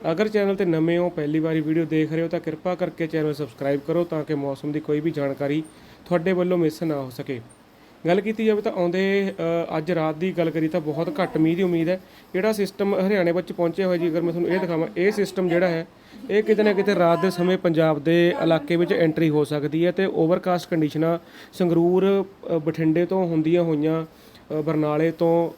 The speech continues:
ਤਰਨਤਾਰਨ ਅੰਮ੍ਰਿਤਸਰ ਵੱਲ ਇਸ ਦੀ ਐਂਟਰੀ ਹੋ ਸਕਦੀ ਹੈ। ਯਾਨੀ ਕਿ ਮੋਗਾ, ਲੁਧਿਆਣਾ, ਤਰਨਤਾਰਨ, ਅੰਮ੍ਰਿਤਸਰ, ਬਠਿੰਡਾ, ਮਾਨਸਾ, ਸੰਗਰੂਰ, ਇਹਦੇ ਵਿੱਚ ਆਉਂਦੇ, ਅ, ਅੱਜ ਰਾਤ ਕਿਣਮਣ ਕਣੀ ਹੋ ਸਕਦੀ ਹੈ, ਪਰ ਫਿਲਹਾਲ ਆਉਂਦੇ ਚਾਰ ਪੰਜ ਘੰਟੇ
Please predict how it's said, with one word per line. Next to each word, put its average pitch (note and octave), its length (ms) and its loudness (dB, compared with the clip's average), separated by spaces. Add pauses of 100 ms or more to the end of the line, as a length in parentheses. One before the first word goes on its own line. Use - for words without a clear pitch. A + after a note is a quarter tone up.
(140)
ਤਰਨਤਾਰਨ D#3 520 -2
ਅੰਮ੍ਰਿਤਸਰ D#3 340 -2
ਵੱਲ D#3+ 200 0
ਇਸ D3+ 180 -2
ਦੀ E3+ 140 0
ਐਂਟਰੀ D#3 240 -2
ਹੋ D3 140 -4
ਸਕਦੀ B2 360 -8
ਹੈ। B2 60 -6
ਯਾਨੀ - 500 -6
ਕਿ D#3+ 80 0
ਮੋਗਾ, D#3+ 420 2
ਲੁਧਿਆਣਾ, D#3+ 560 2 (240)
ਤਰਨਤਾਰਨ, D3+ 560 -2 (120)
ਅੰਮ੍ਰਿਤਸਰ, D3 480 -2 (840)
ਬਠਿੰਡਾ, D#3 420 2
ਮਾਨਸਾ, D3+ 380 0
ਸੰਗਰੂਰ, D3+ 440 0
ਇਹਦੇ F#3+ 220 4
ਵਿੱਚ F#3 480 -2 (360)
ਆਉਂਦੇ, F3+ 440 0 (300)
ਅ, - 300 -8
ਅੱਜ D3+ 120 -2
ਰਾਤ D3 380 0 (340)
ਕਿਣਮਣ E3+ 260 2
ਕਣੀ E3 220 -2
ਹੋ C3+ 160 -6
ਸਕਦੀ D3 380 -2
ਹੈ, F3 60 0
ਪਰ F3 200 -2
ਫਿਲਹਾਲ D3+ 340 -2
ਆਉਂਦੇ D#3+ 200 0
ਚਾਰ D3 240 -4
ਪੰਜ D#3 280 -2
ਘੰਟੇ D#3 360 0